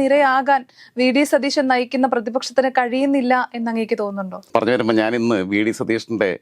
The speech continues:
Speaker 2: ഒരു ബയോ എടുത്ത് ചെക്ക് ചെയ്തു. അപ്പൊ സാധാരണ ഗതി നമ്മൾ അതിനെ ഡിപ്പെൻഡ് ചെയ്യുന്ന Wikipedia-യാണ്.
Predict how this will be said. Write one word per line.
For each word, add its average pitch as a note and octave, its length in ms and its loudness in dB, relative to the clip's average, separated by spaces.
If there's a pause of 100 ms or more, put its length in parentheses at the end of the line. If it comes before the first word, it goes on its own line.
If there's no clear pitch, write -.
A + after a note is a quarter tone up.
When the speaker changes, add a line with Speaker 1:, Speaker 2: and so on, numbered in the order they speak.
(400)
Speaker 2:
ഒരു G#2 100 0
ബയോ G2 340 0
എടുത്ത് F2 240 -12
ചെക്ക് - 180 -10
ചെയ്തു. - 160 -10 (200)
അപ്പൊ - 180 -16
സാധാരണ A#2 300 0
ഗതി A2+ 160 -2
നമ്മൾ A2 140 -4
അതിനെ A2 180 -6
ഡിപ്പെൻഡ് G2+ 200 -6
ചെയ്യുന്ന G2 260 -2
Wikipedia-യാണ്. E2+ 680 -6